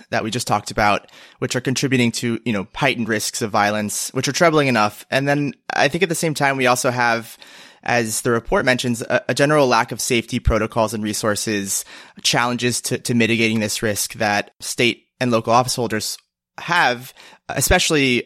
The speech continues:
women and or people of color who are, who are office holders.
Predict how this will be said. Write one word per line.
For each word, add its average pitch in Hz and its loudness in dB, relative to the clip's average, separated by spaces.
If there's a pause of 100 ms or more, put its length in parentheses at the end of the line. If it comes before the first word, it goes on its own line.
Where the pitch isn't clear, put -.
women 110 0
and 110 2
or 107 2
people 107 -6
of 104 -2
color 107 -4
who 107 -6
are, 101 -2 (100)
who 120 -4
are 113 2
office 101 -2
holders. 101 -6